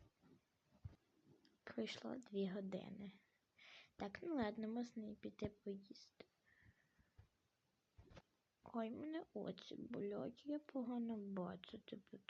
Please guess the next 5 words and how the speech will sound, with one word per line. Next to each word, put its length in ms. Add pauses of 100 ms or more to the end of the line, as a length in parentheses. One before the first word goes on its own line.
(120)
цов. 200 (1120)
М. 560 (2000)
Ой, 200 (840)
мама 380
йде. 400